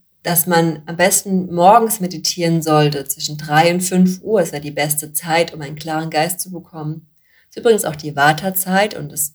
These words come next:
macht auch für mich so ein bisschen Sinn, diese Zeit genannt zu bekommen, weil es einfach die Zeit der Kreativität, der geistigen Entwicklung ist.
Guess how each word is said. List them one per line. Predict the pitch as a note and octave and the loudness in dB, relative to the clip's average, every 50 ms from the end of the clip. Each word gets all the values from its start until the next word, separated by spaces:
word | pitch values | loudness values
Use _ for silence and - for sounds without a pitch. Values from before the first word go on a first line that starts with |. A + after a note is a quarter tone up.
| _ _ | _ _
macht | - D#3+ - - - | -20 -20 -14 -10 -10
auch | D3+ - - - _ _ | -10 -10 -10 -18 _ _
für | F#3 | 0
mich | F#3+ G#3 G3+ - | 2 2 2 2
so | A3 | 2
ein | F#3 E3+ | 2 2
bisschen | G3+ - - - D3+ D3+ D3+ | 2 0 0 0 0 0 2
Sinn, | D3 D3+ D#3+ G3+ A#3+ C4 C4 - _ _ _ _ | 2 2 2 2 0 -2 -4 -8 _ _ _ _
diese | F3+ F3 E3 D#3 | -6 -4 -4 -4
Zeit | D3+ - E3 D#3+ D#3 D#3+ E3 E3 - - | -4 -4 2 2 2 2 2 0 -6 -12
genannt | _ D3+ D#3 D3 D3 E3 F3+ F#3 | _ -6 -2 -2 0 0 -2 -2
zu | G#3 G#3 | -4 -4
bekommen, | - G3+ G3+ - G#3+ G#3 G#3 G#3 G3 F#3 | -6 -8 -8 -4 -4 -4 -2 -2 -2 -2
weil | D3+ D3 | -2 -4
es | D3+ | -4
einfach | D3+ D#3 D3+ D3+ D3+ | -8 -8 -8 -8 -12
die | D3+ D3 | -12 -10
Zeit | - - D#3 D3 D3 D3 | -10 -8 -6 -6 -8 -8
der | - - | -12 -14
Kreativität, | - - - F3 F3 F3 F3 F3 - E3+ E3+ D#3 D#3 - - D#3+ E3 E3 - _ _ _ _ _ _ _ - | -14 -10 -2 0 0 0 0 -4 -8 -8 -8 -8 -8 -8 -10 -10 -10 -10 -12 _ _ _ _ _ _ _ -16
der | D#3+ | -6
geistigen | D3+ D3+ D3 D#3+ E3+ - - E3 D#3 D3+ - | 2 4 4 4 4 0 -4 -6 -8 -8 -6
Entwicklung | D3+ D#3 D3+ D3+ G3+ G3 F#3+ - F3+ E3+ E3+ | -6 -6 -2 -2 -2 -2 -2 -4 -4 -4 -4
ist. | - D#3 D#3 D#3 - - | -4 -4 -6 -6 -8 -14